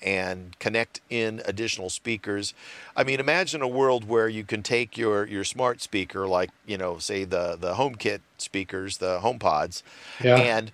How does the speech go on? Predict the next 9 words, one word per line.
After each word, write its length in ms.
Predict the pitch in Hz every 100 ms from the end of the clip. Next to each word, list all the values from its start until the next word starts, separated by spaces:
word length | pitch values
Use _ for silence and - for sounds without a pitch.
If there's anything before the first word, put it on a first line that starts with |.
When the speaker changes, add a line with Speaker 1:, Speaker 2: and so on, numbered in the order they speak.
| - -
Speaker 1:
I 140 | - 123
can 160 | 139
set, 260 | 120 127 117 - _ _ -
you 80 |
know, 240 | 110 90 85 _ _
one 320 | 107 135 143
in 100 | 135
the 80 | 117
center 640 | - 131 123 104 92 101